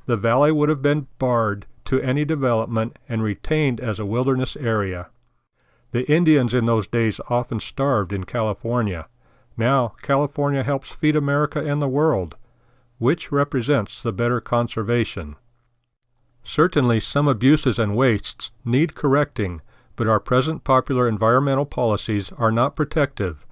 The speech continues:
They are reactionary, and they are hostile to man and to society. Man has a responsibility under God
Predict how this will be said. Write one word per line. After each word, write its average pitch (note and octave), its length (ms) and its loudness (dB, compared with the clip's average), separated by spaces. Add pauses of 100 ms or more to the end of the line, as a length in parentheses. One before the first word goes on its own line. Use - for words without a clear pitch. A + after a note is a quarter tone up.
(320)
They B2+ 140 2
are D3+ 200 2
reactionary, C3 880 0 (180)
and A#2 160 -2
they A#2 60 2
are G#2+ 160 4
hostile C3 480 -2
to - 160 -6
man B2 340 0
and B2+ 200 -4
to C#3 100 -4
society. G2+ 760 -4 (920)
Man C3 240 2
has D#3 240 0
a D#3 80 4
responsibility C#3 1040 0
under B2 260 -2
God A2+ 460 0